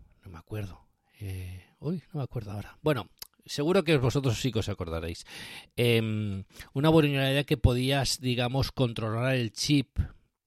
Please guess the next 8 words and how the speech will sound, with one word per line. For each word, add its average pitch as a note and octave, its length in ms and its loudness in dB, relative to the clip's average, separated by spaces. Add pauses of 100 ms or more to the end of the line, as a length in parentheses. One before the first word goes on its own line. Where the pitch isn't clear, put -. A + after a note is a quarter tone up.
(880)
¿vale? A2+ 260 -2
Y A#2 80 4
hacerte A2 380 0
con A2+ 220 2
toda A#2+ 220 4
la B2 40 4
información A2+ 880 0
scriptada A#2 880 -2